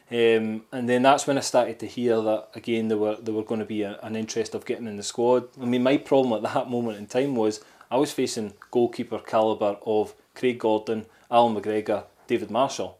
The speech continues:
They were the three goalies that I was competing with. And th-, these guys were at an age of, of just under thirty as well, so it wasn't as if they were older. They were in the prime of their career. Um, Craigie was down at Sunderland at the time, Alan was obviously playing with Rangers,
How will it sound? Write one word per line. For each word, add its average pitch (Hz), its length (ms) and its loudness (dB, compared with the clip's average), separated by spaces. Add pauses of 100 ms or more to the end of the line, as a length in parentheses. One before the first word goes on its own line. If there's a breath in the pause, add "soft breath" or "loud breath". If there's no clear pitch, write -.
They 147 140 4
were 151 120 6
the 120 80 -2
three 120 300 -4
goalies 123 440 4
that 104 180 -2 (320 soft breath)
I 127 80 8
was 113 140 0
competing 139 420 2
with. 101 200 -4 (420 soft breath)
And 123 180 -2
th-, 127 140 0
these 147 240 2
guys 120 320 4
were 120 200 6
at 113 260 4
an 117 40 -2
age 123 280 0
of, 110 340 2 (160)
of 113 220 0
just 127 280 -2
under 113 200 0
thirty 131 400 0
as 104 100 -6
well, 131 220 4
so 120 160 -4
it 110 60 -2
wasn't 143 280 0
as 113 140 -6
if 117 180 -4
they 113 80 0
were 107 160 0
older. 117 480 2 (300 soft breath)
They 123 80 -4
were 120 180 2
in 135 160 2
the 110 200 0 (100)
prime 127 280 2
of 117 100 -2
their 107 100 2
career. 120 480 0 (360 soft breath)
Um, 107 360 -2
Craigie 123 360 0
was 113 260 -2
down 113 360 0
at - 200 -10
Sunderland 117 480 -2
at 117 100 -2
the 117 60 -14
time, 113 340 -2
Alan 117 280 4
was 104 120 -4
obviously 107 300 -6
playing 110 240 -4
with 104 140 -4
Rangers, 113 440 0